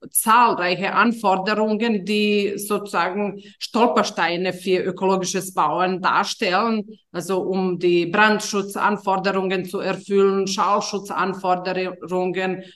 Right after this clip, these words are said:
und so weiter. Das ist nicht so einfach. Und deswegen, äh, haben wir alle Konstruktionen, die wir dort entwickelt haben, sind für mehrgeschossiges Bauen, für drei oder vier, Gebäudeklasse drei, vier.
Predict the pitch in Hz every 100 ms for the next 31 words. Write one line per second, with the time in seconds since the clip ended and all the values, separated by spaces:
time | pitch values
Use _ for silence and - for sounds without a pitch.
0 | - 220 196 226 165 175 202 226 196 190
1 | 208 196 - 185 - 202 220 226 226 226
2 | - 175 202 202 240 214 - - _ _
3 | 196 196 196 202 214 214 214 202 196 156
4 | - - - - 214 220 190 208 202 190
5 | 196 - - 214 180 - 202 196 202 196
6 | 202 165 208 233 202 196 190 196 190 185
7 | 220 247 247 240 185 165 208 214 208 -
8 | _ 165 156 233 220 226 214 214 208 202
9 | 190 196 190 185 185 180 175 156 156 160
10 | 151 147 175 170 165 143 113 104 - _
11 | _ _ - 151 202 202 196 190 185 160
12 | - 226 202 160 180 185 202 196 196 185
13 | 185 180 196 208 190 190 - 180 196 254